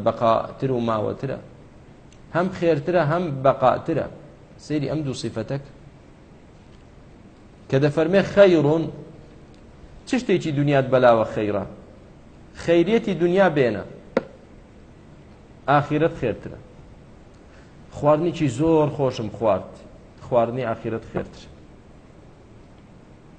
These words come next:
سیارەیەکی زۆر جوان و شازم هەیە، مەرکەبی ئاخرەتت خێرترە. ماڵ و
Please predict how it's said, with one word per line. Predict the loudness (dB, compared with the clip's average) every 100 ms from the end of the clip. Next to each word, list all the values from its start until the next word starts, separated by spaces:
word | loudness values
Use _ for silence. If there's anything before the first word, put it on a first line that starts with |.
| -20 -20 -20 -20 -20 -20 -20 -20 -20 -20 -20 -20 -20 -20 -20 -8
سیارەیەکی | 0 2 4 2 -2 -2 -4 0
زۆر | 2 2 2 0
جوان | 2 2 2
و | 0 2
شازم | 2 2 -2 -4
هەیە، | -4 -6 -12 -20 -20 -20 -20 -20 -20 -20 -20 -20 -20 -6 -2
مەرکەبی | -2 0 -2 0
ئاخرەتت | -2 -2 -4 -6 -8 -4
خێرترە. | -4 -4 -8 -16 -18 -20 -20 -20 -20 -20 -20 -20 -20 -6 0
ماڵ | 4 4 4
و | 2